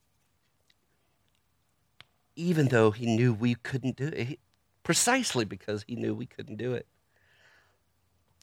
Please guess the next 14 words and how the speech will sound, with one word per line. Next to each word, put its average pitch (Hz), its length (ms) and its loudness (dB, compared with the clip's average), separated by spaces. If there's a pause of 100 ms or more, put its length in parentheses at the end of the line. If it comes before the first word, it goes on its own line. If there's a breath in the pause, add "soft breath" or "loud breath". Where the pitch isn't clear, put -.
(380)
He 123 60 -16
did 120 180 4
it - 120 2
for 98 280 -2
us. - 340 -4 (1160)
And 104 160 -4
that's 120 280 2
that 139 280 8
kind 123 200 4
of 107 100 4
heart 120 280 8
we 113 100 -2
can 113 160 -2
trust - 640 4